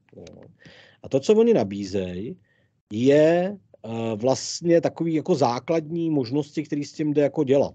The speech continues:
jo. První věc je to takzvaný hraní těch rolí. Eh,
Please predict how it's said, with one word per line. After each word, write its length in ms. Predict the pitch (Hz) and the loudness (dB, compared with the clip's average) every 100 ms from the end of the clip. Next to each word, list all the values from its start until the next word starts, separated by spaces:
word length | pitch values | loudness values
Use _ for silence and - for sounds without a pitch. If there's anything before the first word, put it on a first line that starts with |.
| _ | _
jo. 480 | 87 82 80 87 175 - _ _ _ - | -18 -18 -20 -20 -20 -20 _ _ _ -8
První 420 | - 131 147 190 165 | 0 0 2 0 2
věc 560 | 104 104 123 143 - - | 0 -2 -8 -10 -18 -10
je 140 | 113 | -8
to 80 | 120 | -4
takzvaný 440 | 127 113 135 156 147 | -2 -2 0 2 2
hraní 340 | 117 117 127 | 0 -2 -2
těch 200 | 135 - | -4 -2
rolí. 340 | 110 117 98 - _ _ _ - | 0 0 -4 -12 _ _ _ -18
Eh, 460 | 107 101 101 95 | -14 -12 -10 -10